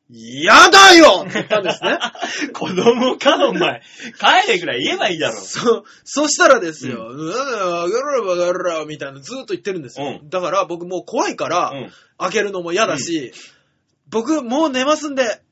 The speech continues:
Speaker 1: おやすみなさい。チース」って言いながら電気消したんです。
Speaker 2: うん。
Speaker 1: で、電気が消した、け-、消えて、三十分ぐらいしたらもう降りてったんですね。
Speaker 2: 三十分いた、いたの？
Speaker 1: いたの。ブツブツ言ってるの、ここで。
Speaker 2: 怖っ。
Speaker 1: 「バカ野郎、この野郎」みたいな。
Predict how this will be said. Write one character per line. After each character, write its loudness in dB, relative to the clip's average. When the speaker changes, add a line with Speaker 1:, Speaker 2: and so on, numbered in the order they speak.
Speaker 1:
お -4
や 0
す -12
み -8
な -6
さ 4
い。 -10
チ -6
ー -4
ス」 -16
っ -20
て -12
言 -12
い -12
な -12
が -12
ら -14
電 -4
気 -20
消 -12
し -20
た -8
ん -14
で -20
す。 -20
Speaker 2:
う -8
ん。 -10
Speaker 1:
で、 -10
電 -6
気 -8
が -8
消 -12
し -16
た、 -8
け-、 -6
消 -8
え -18
て、 -8
三 -14
十 -16
分 -16
ぐ -12
ら -10
い -12
し -14
た -8
ら -6
も -16
う -2
降 -2
り -10
て -12
っ -20
た -20
ん -20
で -20
す -20
ね。 -20
Speaker 2:
三 2
十 2
分 -6
い -4
た、 -2
い -6
た 2
の？ 2
Speaker 1:
い -6
た 6
の。 2
ブ -2
ツ -6
ブ -2
ツ -4
言 0
っ -14
て 0
る 6
の、 6
こ -6
こ 2
で。 4
Speaker 2:
怖 0
っ。 -2
Speaker 1:
「バ 0
カ 2
野 -
郎、 -6
こ -6
の -6
野 -2
郎」 -6
み -18
た -12
い -20
な。 -20